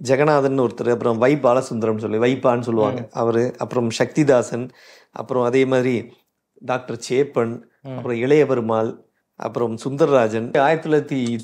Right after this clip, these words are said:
Speaker 1: தொண்ணூத்தி ஒண்ணுலயும் பாத்தீங்கன்னா, ஆஹ், அந்த டைம்ல வந்து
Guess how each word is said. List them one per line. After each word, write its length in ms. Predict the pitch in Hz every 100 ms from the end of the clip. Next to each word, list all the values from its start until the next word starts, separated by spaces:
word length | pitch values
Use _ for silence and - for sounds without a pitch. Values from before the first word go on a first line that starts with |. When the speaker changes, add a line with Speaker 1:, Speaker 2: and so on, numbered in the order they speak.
| 156
Speaker 1:
தொண்ணூத்தி 400 | 185 196 147 147
ஒண்ணுலயும் 400 | 180 175 165 151
பாத்தீங்கன்னா, 600 | 139 135 143 156 123 107 107 - - _ _ _ 107
ஆஹ், 480 | 107 107 107 107
அந்த 280 | 110 131 143
டைம்ல 360 | 139 147 151 143
வந்து 560 | 127 139 139 113 113